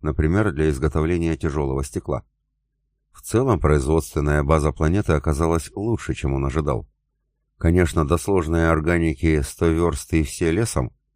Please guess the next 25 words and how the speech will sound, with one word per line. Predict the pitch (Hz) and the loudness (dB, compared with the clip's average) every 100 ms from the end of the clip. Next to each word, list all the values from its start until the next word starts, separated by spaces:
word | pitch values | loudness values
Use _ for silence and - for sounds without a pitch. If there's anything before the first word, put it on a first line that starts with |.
| _ _ | _ _
но | 78 95 | -2 0
для | 98 98 | 2 2
тех | - 92 | 4 2
задач, | 73 76 82 92 - | 2 2 2 0 -2
что | - - | -8 -6
стоят | 73 - 76 - | -4 0 0 0
сейчас, | 71 - 117 - - | -6 -2 -2 -2 -12
вполне | - 82 85 87 | 0 2 4 4
достаточно. | 76 - - - 60 - _ _ _ _ _ _ _ _ - | 2 0 -2 -4 -8 -10 _ _ _ _ _ _ _ _ -6
В | 69 | -4
итоге | 69 76 67 65 | 0 0 0 -2
самым | - 76 67 | 0 0 0
сложным | - 78 87 104 101 _ _ - | -2 -2 0 -2 -4 _ _ -6
оказалось | 90 95 113 113 - | -2 0 2 2 0
подобрать | 92 95 95 101 - | 0 2 2 0 -2
из | 85 | -4
двух | 76 95 78 | 0 0 0
десятков | 82 95 87 80 80 | -2 0 0 0 -2
известных | 73 82 82 82 73 | 0 0 0 -2 -4
Рэю | - 80 80 80 | 0 2 2 0
способов | - - 82 76 69 71 | -4 -4 -2 0 0 0
получения | 78 78 - 80 76 73 - | 0 0 0 2 2 2 0
электроэнергии | 76 76 71 73 76 92 90 69 69 58 - | 0 0 0 0 2 2 0 0 0 -2 -2
наиболее | 85 87 78 71 71 - | 0 2 2 2 2 0
эффективный. | - - - 65 55 | -4 -2 0 0 0